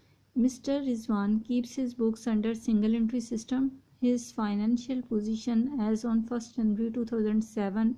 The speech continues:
is as under। Cash rupees two hundred, stock nine thousand six hundred, debtors rupees six thousand five hundred, furniture fourteen hundred, cash at bank rupees two thousand three hundred,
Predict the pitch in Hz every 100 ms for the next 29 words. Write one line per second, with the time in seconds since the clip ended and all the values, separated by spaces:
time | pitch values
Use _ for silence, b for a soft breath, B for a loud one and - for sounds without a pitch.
0 | - 214 233 208 202 - 233 202 190 -
1 | b b b b b b b _ _ -
2 | 220 233 269 - - - _ 233 220 240
3 | 240 254 247 240 226 233 240 233 - -
4 | - 214 220 220 226 208 233 254 233 233
5 | 240 240 247 226 247 226 226 247 - b
6 | b b b _ 262 214 208 240 247 247
7 | - - - 247 226 220 226 226 233 -
8 | 247 - 254 226 226 233 226 214 208 220
9 | 240 226 233 247 B B B _ 226 220
10 | 208 208 240 240 233 220 220 220 233 233
11 | 226 233 254 - _ _ _ _ - 220
12 | 220 220 240 226 196 208 214 240 - 226
13 | 226 226 233 - 233 226 240 226 226 220
14 | 254 233 240 226 240